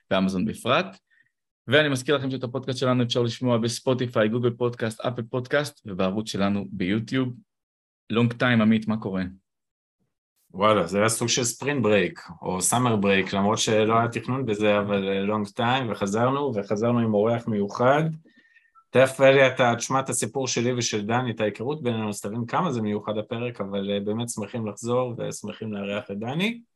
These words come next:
Speaker 2: אה, אלי, איך אתה בגדול? איך עברו הקיץ, החגים, לפני
Speaker 1: הכל
Speaker 2: החגים?
Speaker 1: מעולה, קדימה. חוזרים מהקיץ ישר לעבודה, והופ, הפסקת חגים, איזה ברייק
Speaker 2: כן.
Speaker 1: קטן,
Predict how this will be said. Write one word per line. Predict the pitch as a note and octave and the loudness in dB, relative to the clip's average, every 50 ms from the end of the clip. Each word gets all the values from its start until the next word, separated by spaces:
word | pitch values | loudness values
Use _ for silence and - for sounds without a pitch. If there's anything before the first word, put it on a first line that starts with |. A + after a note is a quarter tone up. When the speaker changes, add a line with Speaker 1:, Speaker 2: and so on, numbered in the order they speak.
| _ _ _ _ _ - - _ _ _ _ _ _ _ _ _ _ _ _ _ - | _ _ _ _ _ -20 -20 _ _ _ _ _ _ _ _ _ _ _ _ _ -6
Speaker 2:
אה, | G#2 G2+ G2+ G#2 G#2+ G#2+ G#2 G#2 G#2 G#2 G#2+ G#2+ G#2+ A2 A2 A#2 | 0 2 4 4 6 4 4 4 4 4 4 2 2 2 2 2
אלי, | B2+ D#3 D3+ | 2 2 2
איך | C3+ B2+ - B2+ | 2 0 0 -4
אתה | A#2+ - D3 E3+ F3+ E3 | -4 -2 -2 -2 -2 -4
בגדול? | D3+ B2+ C3 C3+ C3+ D3 D#3+ D#3+ C#3 | -4 0 0 0 0 0 -4 -4 -6
איך | B2 - A2+ | -6 -6 -6
עברו | G#2 G#2 A2+ A#2 A#2 A2 | -4 -2 0 2 2 2
הקיץ, | G#2+ G#2+ - C3+ C#3 D3+ D3+ D#3 - - | 2 0 0 0 0 -2 -2 -6 -10 -12
החגים, | G2 - G#2 G2+ A2+ C3 C#3 C#3+ D#3 D#3+ D#3+ - - _ _ - | -10 -8 -6 -4 -4 -4 -4 -4 -6 -10 -10 -12 -18 _ _ -16
לפני | G#2 G2+ - - B2+ | -14 -12 -6 -4 -4
Speaker 1:
הכל | C3 - - B2 | -4 -2 0 0
Speaker 2:
החגים? | A#2 B2+ D#3 | 0 2 2
Speaker 1:
מעולה, | E3+ E3+ F3 F#3 F#3+ G#3 G3+ G3 E3+ C3 - - _ _ | 0 0 0 0 0 0 0 0 -2 -4 -6 -10 _ _
קדימה. | - G#2 G2+ A2 D3 E3+ E3+ D3+ C3+ A#2 G#2 - - | -4 -4 -2 -2 -2 -4 -2 -2 -2 -2 -4 -6 -12
חוזרים | _ - G2+ G2 A2+ C3 C3 | _ -6 -6 -2 -2 0 2
מהקיץ | B2+ A#2 A2+ A2 - B2 B2+ A#2 A2+ | 2 2 2 2 2 0 0 0 0
ישר | A2 G2+ - B2 A2+ | -4 -2 0 2 2
לעבודה, | A2+ G#2 G2 F#2 G2 G2+ G2 G2 B2+ D3 D#3+ D3 A#2+ | 4 2 2 2 0 -2 -2 0 2 2 2 2 2
והופ, | A2+ - F3+ F#3+ F#3+ F#3+ - - _ _ _ _ _ _ _ _ _ _ _ - | 2 2 2 2 0 -6 -16 -20 _ _ _ _ _ _ _ _ _ _ _ -12
הפסקת | F#2+ F#2+ - G2+ G2 - G2+ F#2+ | -12 -10 -10 -12 -10 -10 -10 -10
חגים, | - - F2+ F2+ G#2 A#2+ C3+ D3 D3+ D3+ D3 - _ _ _ _ _ _ _ _ _ _ _ - | -6 -8 -6 -4 -2 0 0 0 -2 -4 -8 -12 _ _ _ _ _ _ _ _ _ _ _ -16
איזה | E2 - F2+ E2+ | -14 -12 -12 -10
ברייק | E2+ G2 G2+ G#2 G2+ G2 | -6 -4 -2 -2 -2 -2
Speaker 2:
כן. | - G2 | -6 -6
Speaker 1:
קטן, | G2 G#2+ A2 A2+ B2 C3+ C#3 | -2 0 0 2 2 0 -2